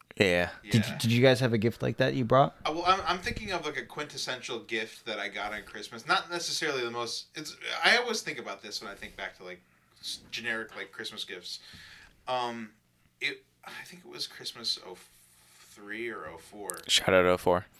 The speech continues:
Speaker 3: And, uh, do you remember? Did you, you guys both had P S twos, right?
Speaker 1: No.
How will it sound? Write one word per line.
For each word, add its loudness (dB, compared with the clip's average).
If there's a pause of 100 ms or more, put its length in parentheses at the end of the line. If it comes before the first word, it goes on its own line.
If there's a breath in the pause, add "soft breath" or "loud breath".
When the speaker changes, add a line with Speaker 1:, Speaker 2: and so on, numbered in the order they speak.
(120)
Speaker 3:
And, -4
uh, -4 (580)
do -10
you -8
remember? 0
Did -12
you, -8
you -8
guys 2
both -4
had -8
P -6
S -8
twos, -8
right? -12 (320)
Speaker 1:
No. 8